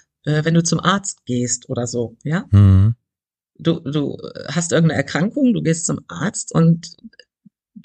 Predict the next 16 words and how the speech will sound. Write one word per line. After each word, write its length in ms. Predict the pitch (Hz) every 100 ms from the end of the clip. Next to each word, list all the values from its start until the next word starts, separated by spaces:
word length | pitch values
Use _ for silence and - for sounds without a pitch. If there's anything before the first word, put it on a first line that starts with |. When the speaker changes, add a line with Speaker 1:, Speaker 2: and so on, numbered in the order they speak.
| -
Speaker 1:
du 360 | 123 - -
musst 260 | 143 202 -
darauf 200 | 170 165
vertrauen, 500 | 156 - 123 127 165
dass 140 | 170
der 140 | 175 170
die 100 | 170
richtige 340 | 170 170 165
Entscheidung 500 | 165 - 156 127 117
trifft. 380 | - 123 127 -
Du 80 | 143
hast 180 | 156
vielleicht 220 | - 160 170
noch 100 | 170
die 100 | 156
Möglichkeit, 500 | 151 156 147 151